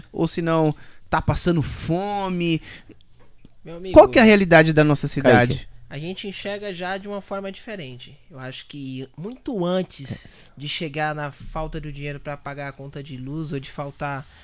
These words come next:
Speaker 2: o alimento em casa, tem diversos fatores que caminham para isso. Um exemplo clássico,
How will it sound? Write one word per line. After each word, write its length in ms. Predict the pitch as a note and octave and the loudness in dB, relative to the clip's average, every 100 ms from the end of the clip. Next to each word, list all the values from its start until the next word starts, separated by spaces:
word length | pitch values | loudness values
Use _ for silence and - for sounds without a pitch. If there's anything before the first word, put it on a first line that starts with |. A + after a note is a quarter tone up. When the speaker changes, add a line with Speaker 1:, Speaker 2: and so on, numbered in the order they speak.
| - - | -20 -10
Speaker 2:
o 100 | C3+ | -6
alimento 440 | C#3 C#3+ D3 C#3+ | -6 -6 -8 -10
em 60 | C#3+ | -14
casa, 480 | - D3+ F#3+ E3 B2+ - - - | -8 -4 -4 -6 -14 -20 -20 -16
tem 120 | E3+ | -12
diversos 480 | F3+ E3 D#3+ G3 - | -10 -8 -8 -8 -12
fatores 500 | - F3+ - E3+ F#3 | -10 -10 -8 -10 -10
que 140 | - - | -16 -20
caminham 420 | - A3+ F#3 G#3 | -12 -10 -8 -10
para 280 | G#3 B3 D4 | -10 -12 -8
isso. 320 | E3 C#3+ - - _ _ _ _ | -8 -10 -12 -18 _ _ _ _
Um 100 | F#3 | -6
exemplo 340 | F#3+ A3 A#3 A3+ | -4 -4 -6 -12
clássico, 680 | - F3 D#3+ D3 - B2+ | -2 0 0 -2 -12 -14